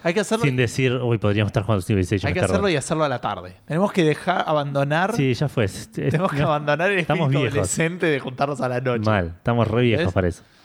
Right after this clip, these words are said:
Speaker 1: Así que algo de eso hay que hacer. Bueno, eh, ¿y qué nos queda de todo esto?
Speaker 2: Eh,
Speaker 1: ¿Cuál fue el mejor juego que jugaste en el dos mil dieciséis, Edu?
Speaker 2: Final Fantasy quince.
Speaker 1: Te-, no jugaste, jugaste diez horas, hijo de
Speaker 2: Y
Speaker 1: puta.
Speaker 2: fueron las mejores diez horas del dos mil dieciséis. <laughs>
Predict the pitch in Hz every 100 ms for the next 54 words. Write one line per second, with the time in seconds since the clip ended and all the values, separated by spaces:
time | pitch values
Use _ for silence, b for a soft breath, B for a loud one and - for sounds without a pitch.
0 | b b b 123 143 156 180 190 170 156
1 | 120 - 95 _ b b b 165 117 -
2 | b b _ 139 143 139 143 147 147 143
3 | 143 139 220 196 180 135 123 127 110 -
4 | 98 - b b b b b b b b
5 | _ _ _ - 123 107 101 101 180 208
6 | 202 190 196 196 202 165 151 160 156 151
7 | 139 143 143 135 123 110 117 131 123 120
8 | 120 110 104 92 92 - - _ _ -
9 | - 175 165 175 196 190 180 175 - -
10 | 156 175 170 160 156 180 - 185 113 139
11 | - 123 139 - 120 117 104 107 117 131
12 | 117 117 110 123 113 110 101 101 107 104
13 | 107 98 82 -